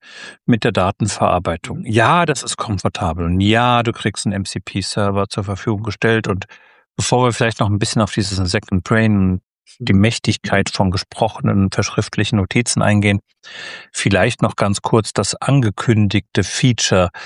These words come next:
das Plord nämlich bietet. Du kannst nämlich hingehen und sagen, „Ich möchte Zugriff auf die api“, also auf die, auf die Schnittstelle von dem Hardware-Device.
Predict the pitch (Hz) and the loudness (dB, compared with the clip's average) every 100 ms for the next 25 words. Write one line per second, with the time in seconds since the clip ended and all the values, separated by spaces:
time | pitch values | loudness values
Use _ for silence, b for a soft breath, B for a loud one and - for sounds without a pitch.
0 | B - 113 - - 101 95 101 98 92 | B -2 -2 -2 0 2 4 2 2 0
1 | - 107 101 - 92 - 101 120 175 - | 0 -2 0 0 -2 -2 0 0 0 -4
2 | - 127 120 - 170 131 123 123 113 98 | 0 2 2 2 2 4 2 2 4 4
3 | 110 127 101 117 113 - 110 - - 117 | 4 0 0 0 0 -2 -2 -2 2 0
4 | - 104 - 104 104 104 104 - _ _ | 2 -2 2 2 2 2 -2 -2 _ _
5 | _ _ _ 95 98 98 - - 101 95 | _ _ _ 0 2 2 -2 2 2 2
6 | B B B B B - - 104 - 117 | B B B B B -4 0 0 4 4
7 | 165 - - - 131 139 175 240 - - | 4 -2 -2 2 4 4 2 0 -6 -12
8 | - 135 131 143 139 131 127 - 117 - | 0 0 2 0 2 2 2 2 0 2
9 | 95 98 85 85 90 - | 0 2 0 0 -4 -8